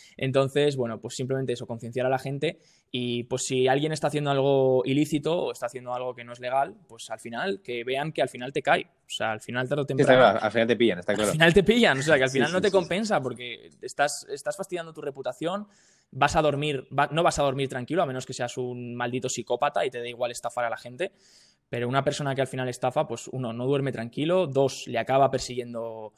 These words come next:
Speaker 1: la, <laughs> la le-, le acaba
Speaker 2: Justo.
Speaker 1: persiguiendo, eh, los
Speaker 2: Justo, tío.
Speaker 1: reguladores y tres, pues acaba en más problemas de los que tenía antes de empezar, ¿no?
Speaker 2: Claro, al final, o sea, para acabar, al final es eso, tío. O sea, es que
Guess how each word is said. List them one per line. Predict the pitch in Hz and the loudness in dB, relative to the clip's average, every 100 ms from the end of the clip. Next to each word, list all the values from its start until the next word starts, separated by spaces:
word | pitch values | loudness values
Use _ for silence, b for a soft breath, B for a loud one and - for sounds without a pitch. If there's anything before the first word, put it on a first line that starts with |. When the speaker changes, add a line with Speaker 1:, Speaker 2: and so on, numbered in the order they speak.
| b b b | b b b
Speaker 1:
la, | 127 123 120 | -2 0 0
<laughs> | 170 147 | 0 2
la | 143 | 6
le-, | 131 135 156 143 | 6 4 2 0
le | 135 | 0
acaba | 131 143 | 4 6
Speaker 2:
Justo. | 151 151 | 6 4
Speaker 1:
persiguiendo, | 135 143 143 143 139 135 131 123 196 202 180 - | -2 0 0 2 2 2 0 -4 -10 -10 -10 -2
eh, | 131 | 2
los | 139 | 2
Speaker 2:
Justo, | |
tío. | - | 4
Speaker 1:
reguladores | 135 143 131 139 156 180 202 139 | 4 6 6 6 4 4 2 -2
y | 117 | -6
tres, | 123 147 | 0 -2
pues | 156 123 | -2 -6
acaba | 113 120 131 | 0 2 2
en | 135 135 | 0 0
más | 147 156 | 0 0
problemas | 165 151 151 151 185 - - _ _ | 0 -2 -2 -4 -6 -8 -20 _ _
de | - | 0
los | 135 - | 0 0
que | |
tenía | 123 123 127 | -4 -2 -2
antes | 123 | -4
de | 113 | -6
empezar, | 110 - - | -10 -16 -18
¿no? | 147 | -8
Speaker 2:
Claro, | - 92 95 | 4 6 6
al | 87 | 4
final, | 104 107 - | -2 -4 -2
o | |
sea, | 117 98 95 95 - | 2 4 4 -2 -10
para | - 95 | -4 -2
acabar, | 95 98 120 | 4 6 4
al | |
final | 127 101 | 2 -6
es | 120 | -6
eso, | 123 104 | -8 -6
tío. | 107 98 | -4 -4
O | |
sea, | 90 | -4
es | 90 | -2
que | 110 110 | 2 0